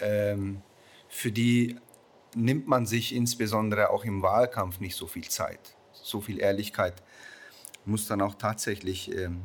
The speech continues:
sein. Und ich finde es interessant, wenn wir über die Absenkung des Wahlalters reden, dass dann die Volljährigkeit und die Strafmündigkeit und so weiter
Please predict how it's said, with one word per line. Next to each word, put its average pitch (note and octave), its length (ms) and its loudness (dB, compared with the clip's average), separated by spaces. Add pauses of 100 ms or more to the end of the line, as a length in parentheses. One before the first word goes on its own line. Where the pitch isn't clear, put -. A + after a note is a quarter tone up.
(260)
sein. B2 540 -2 (560)
Und - 300 0 (460)
ich - 140 -6
finde D#3 280 2
es D3+ 140 2
interessant, C3+ 680 2
wenn B2+ 180 4
wir A#2+ 260 6
über A#2+ 280 4
die A2 160 2
Absenkung A#2 560 2
des G#2+ 200 -2
Wahlalters A2+ 960 4
reden, A#2 460 0
dass G#2+ 260 0
dann A2+ 500 2
die G#2 280 -2
Volljährigkeit A2+ 1000 2
und G2+ 160 -4
die G2+ 80 -4
Strafmündigkeit A2 1040 2
und G2+ 140 -6
so F#2+ 160 -2
weiter G#2+ 420 0